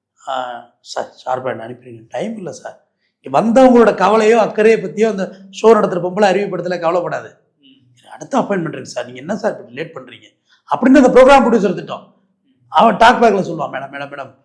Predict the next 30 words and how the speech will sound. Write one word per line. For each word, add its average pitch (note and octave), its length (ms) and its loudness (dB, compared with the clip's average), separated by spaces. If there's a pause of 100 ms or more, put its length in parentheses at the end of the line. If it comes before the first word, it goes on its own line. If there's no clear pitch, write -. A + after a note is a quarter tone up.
(240)
பீக் E3+ 200 -4
ஆகுது, C3+ 160 -4
அப்படியே D#3+ 140 -10
கட் D#3 180 -6
பண்ணாம E3+ 120 -2
அப்படியே D#3+ 260 -4
விடுங்க, D#3+ 160 -8
அப்படியே D#3 300 -8
ஃப்ளோ F3 220 -2
விடுங்க, D#3+ 280 -10 (280)
திட்டட்டு F#3 380 0
விடுங்க" E3+ 120 -2
அப்படின்னு. D#3 220 -4
அப்படி G#3+ 560 -2 (180)
அந்த F#3+ 180 -2
நிகழ்ச்சி B3+ 260 2
நடத்துற A#3 180 2
அப்படியே B3+ 420 6
லைவா D4+ 40 6
காமிச்சாங்களே G#3+ 800 0 (400)
அருவி C4 320 4
படத்துல. F3+ 460 -4 (420)
அந்த - 260 0
பொண்ணு B3+ 680 -2 (160)
என்னை G3+ 300 -6
மூணு G3+ 160 -6
பேர் A#3 140 0
கற்பழிச்சிட்டான்னு A3 720 -2
வந்து G3 140 -8
உட்கார்ந்துருக்கும். E3+ 500 -6